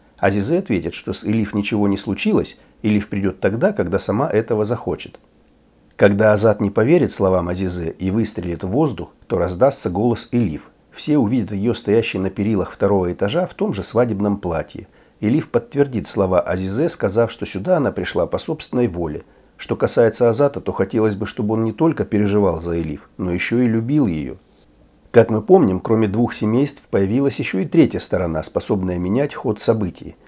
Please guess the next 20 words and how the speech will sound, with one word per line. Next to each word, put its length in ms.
Одним 380
из 120
ее 160
представителей 760
является 540
Харун. 460
По 80
сценарию 600
это 240
жених 320
Ярен. 460
Харун 400
и 60
Ярен 340
тоже 320
с 80
нетерпением 580
ждут 260
своей 340
свадьбы. 520